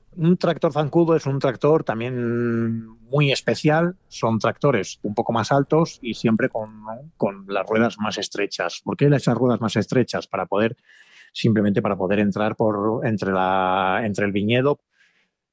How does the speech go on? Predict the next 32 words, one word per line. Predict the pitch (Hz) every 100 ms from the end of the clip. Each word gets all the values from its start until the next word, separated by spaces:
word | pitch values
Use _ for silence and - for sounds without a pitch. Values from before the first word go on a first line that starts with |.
| -
La | 120
nueva, | 123 135 131 127 139 156
la | 127 113
nueva | 120 127
gama | 127 143 123
será | 104 117 120
el, | 113 113 113 110 110 123
es | 151
la | 107
T | 107 113
seis, | - 170 208 196 - 143
con | 131 107
dos | 110
potencias | - 110 117 110
diferentes, | 107 113 160 160 147
que | -
era, | 104 104 110
será | - 104 110
la | 98
T | 113 110 107
seis | 123 113 95
del | 87 95
ciento | - 110 107
veinte | 104 107 117
N | 147 170 185 - _
y | 123
un | 104 107 101 101 98
ciento | - 107 104
cincuenta, | - 98 101 104 104 98 98 98 104
ciento | 107 -
cincuenta | 101 104 107 131
N. | 170 190